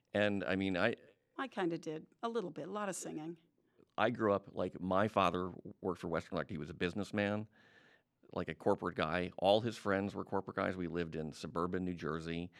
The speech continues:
Speaker 1: And it's like, the only thing I knew about music was what I heard on the radio. And so I thought that was how you be a musician. And it never, I never knew that you could be a musician by, you know, by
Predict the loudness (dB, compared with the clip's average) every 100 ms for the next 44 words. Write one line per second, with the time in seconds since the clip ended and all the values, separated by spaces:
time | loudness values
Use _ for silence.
0 | -20 -18 -6 -4 0 0 0 -4 _ _
1 | _ -20 -20 _ _ _ -2 0 2 2
2 | 4 4 2 0 -2 -4 -2 -4 -2 0
3 | 0 0 -2 -2 -2 -2 -4 -4 -4 -4
4 | -2 -2 -2 -4 -4 -6 -4 -4 -4 -6
5 | -4 -4 -4 -4 -6 -8 -16 -20 -6 -2
6 | 2 2 2 0 0 2 2 2 0 -2
7 | -4 -2 -2 -2 -2 -4 -4 -6 -4 -4
8 | -4 -8 -14 _ -8 -6 -4 -4 -6